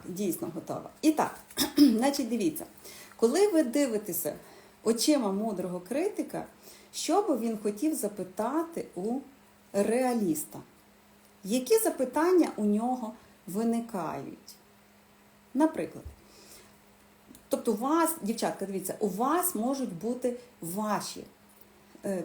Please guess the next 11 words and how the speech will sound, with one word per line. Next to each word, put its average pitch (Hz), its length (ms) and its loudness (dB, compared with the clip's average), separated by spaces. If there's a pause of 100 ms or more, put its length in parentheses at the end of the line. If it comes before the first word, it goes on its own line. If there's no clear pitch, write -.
(100)
ну, 196 240 -2
тобто 202 240 -4
ваші 202 340 -2
запитання. 160 560 -6
Я 214 140 0
вам 302 160 4
просто 233 460 -4
роблю 214 280 0
приклад. - 460 -4 (320)
Орієнтуйтесь. 240 680 -2
Наприклад, - 400 -4